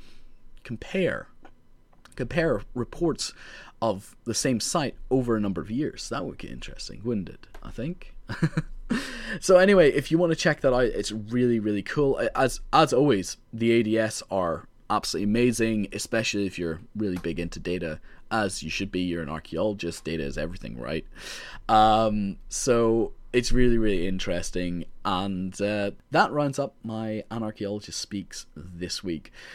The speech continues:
So what's happening over the next, uh, couple of weeks is I'm talking to a number of people about a number of different things. Uh, you can actually catch me on a bunch of other podcasts. Now, I don't really usually talk about the other podcasts, but they're absolutely amazing, and they're the coolest people,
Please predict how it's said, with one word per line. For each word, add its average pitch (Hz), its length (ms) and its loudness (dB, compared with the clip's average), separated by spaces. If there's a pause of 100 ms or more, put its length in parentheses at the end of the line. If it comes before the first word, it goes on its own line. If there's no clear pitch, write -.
(140)
So 180 340 6
what's 175 240 4
happening 147 340 0
over 131 200 2
the 127 60 2
next, - 500 -2
uh, 120 220 4
couple 180 280 2
of 131 80 -2
weeks 143 400 4
is 127 380 4
I'm 165 240 0
talking 135 300 -2
to 120 100 -2
a - 20 0
number 131 260 -2
of 98 120 -6
people 90 480 -2
about 87 240 -2
a - 0 -
number 90 260 -4
of 95 80 -6
different - 300 -6
things. 170 500 -4
Uh, 120 260 4
you 139 120 0
can 147 140 -2
actually 226 240 0
catch 214 200 0
me 196 80 -2
on 165 100 0
a 135 60 2
bunch 156 340 0
of 123 160 -2
other 160 220 2
podcasts. - 880 -6 (720)
Now, 131 120 8
I 160 160 8
don't 196 160 6
really 156 180 12
usually 110 280 4
talk 139 200 6
about 101 180 4
the 101 80 4
other 98 120 4
podcasts, 90 500 -2
but - 160 2
they're 101 200 2 (100)
absolutely 131 400 2
amazing, 87 480 0 (160)
and 101 460 2
they're 92 380 4
the 98 140 -6
coolest 101 320 0
people, 80 480 -4